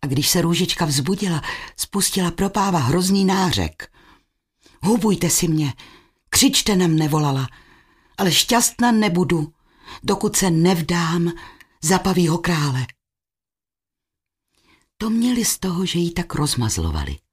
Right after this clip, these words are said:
Marně jí to vymlouvali, marně prosili, aby měla rozum, nepovolila. Tři dny a tři noci už nejedla ani nespala.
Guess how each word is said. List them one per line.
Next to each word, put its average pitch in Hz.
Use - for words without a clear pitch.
Marně 139
jí 117
to 117
vymlouvali, 110
marně 110
prosili, 104
aby 120
měla 117
rozum, 110
nepovolila. 73
Tři -
dny 156
a -
tři -
noci 160
už -
nejedla 147
ani 135
nespala. 113